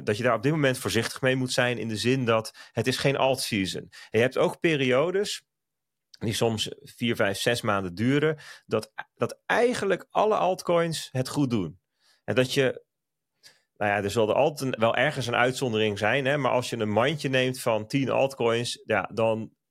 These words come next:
doen ze het, doen negen, negen van de tien doen het goed, zeg maar. Eh, en dat is nu anders, hè. Dus nu doet, eh, als je kijkt naar de totale marktwaarde van alle altcoins bij elkaar, eh, even exclusief Bitcoin en, en, en Ether,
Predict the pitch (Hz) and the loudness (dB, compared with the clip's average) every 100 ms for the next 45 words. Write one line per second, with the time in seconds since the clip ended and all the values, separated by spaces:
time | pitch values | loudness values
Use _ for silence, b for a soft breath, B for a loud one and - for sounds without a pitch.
0 | _ _ 101 117 147 123 123 117 - 107 | _ _ -4 2 2 2 0 -2 -8 0
1 | 127 127 131 139 131 - - 120 135 120 | 2 4 4 2 -4 -6 -2 2 2 0
2 | 120 113 127 120 120 - 143 131 - - | -4 0 0 2 0 2 2 2 0 -6
3 | - - - B B B B - - - | -8 -20 -20 B B B B -6 -2 -2
4 | - 120 165 185 175 190 147 143 107 - | -2 0 2 2 2 2 2 0 -4 -8
5 | - 107 131 127 - - _ 135 175 170 | -6 -2 -2 -4 -12 -20 _ -2 0 0
6 | 165 - _ _ _ _ 131 123 127 - | -2 -6 _ _ _ _ -2 0 -2 0
7 | 143 147 139 123 113 - 127 - 170 202 | 0 2 0 -2 -4 -8 -4 0 0 0
8 | 139 135 143 127 117 107 101 101 110 127 | 0 2 0 0 0 0 -2 -4 -4 0
9 | 135 - 127 - 104 101 101 87 85 117 | 0 0 -2 0 -2 2 0 0 0 0
10 | 165 294 - _ _ _ _ _ _ _ | 0 -4 -10 _ _ _ _ _ _ _
11 | 98 101 104 - 127 - 110 98 107 - | -6 -4 -4 -2 -4 -4 -8 -4 -4 -2
12 | 101 92 85 - 95 87 - 95 117 143 | -4 -4 -4 -4 -4 -6 -6 -2 -2 -2
13 | 170 | -4